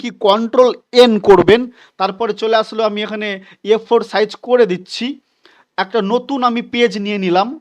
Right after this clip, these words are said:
তারপরে ওপরের যে জায়গাটা দেখতে পাচ্ছেন এটার সবার আলাদা এবং নিচের যে ফর্মটা এটা সবার জন্য একই। তো কি করব, আমি ওপরের ঘরটা আমি এখান থেকে পেস্ট করে দিলাম, দেখতে পাচ্ছেন drag and drop করে দিলাম এই জায়গাটাতে।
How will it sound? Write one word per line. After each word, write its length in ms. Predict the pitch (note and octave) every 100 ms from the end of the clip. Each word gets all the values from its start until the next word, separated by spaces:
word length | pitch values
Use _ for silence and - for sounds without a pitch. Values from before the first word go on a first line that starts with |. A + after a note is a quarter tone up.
| _ _ _
তারপরে 280 | G3+ A3+ A#3 G#3 A#3+
ওপরের 440 | B3+ B3+ D4 D4 D4 A#3+
যে 60 | G3+
জায়গাটা 320 | A3 A3 A3 G3+
দেখতে 200 | G3 G#3+ G3+
পাচ্ছেন 400 | F3 - - A3 - _ _ B3+
এটার 240 | B3+ C#4 -
সবার 280 | - A3 A#3+ - F#3+
আলাদা 300 | F#3+ E3+ D#3+ - _ _ G3+
এবং 180 | G3 F3+ F3+
নিচের 340 | B3+ B3+ D4+ A#3+
যে 60 | C4+ B3+
ফর্মটা 360 | G#3+ G#3 F#3+ F#3 - _ - G#3+
এটা 140 | A#3+ -
সবার 300 | - G#3+ C4+ A#3
জন্য 160 | A3+ A3 A3 G#3+ G3
একই। 260 | - D3+ C#3 _ _ -
তো 60 | F#3+
কি 80 | C4+ C#4
করব, 160 | C#4+ C4+ B3+
আমি 120 | C4+ D#4+ A#3
ওপরের 320 | A#3 B3+ C4 A#3+
ঘরটা 380 | - - - G3+ A3 - _ -
আমি 160 | F#3 G3 G3 G#3
এখান 160 | G#3+ A#3 A#3+
থেকে 180 | A#3 A3+ G#3+ _ _ B3
পেস্ট 260 | B3+ B3+ -
করে 120 | A3 G3
দিলাম, 180 | F#3+ F3+
দেখতে 200 | F#3+ G3+ G3+
পাচ্ছেন 340 | G3 G3 A3+ B3+ - _ _ _
drag 360 | E3+ D3+ G#3 G#3+
and 80 | A3+ F#3+
drop 180 | G3+ G3+
করে 140 | G#3+ G3
দিলাম 160 | G#3 F#3+ F3+
এই 60 | F3+
জায়গাটাতে। 460 | F3 E3+ E3 -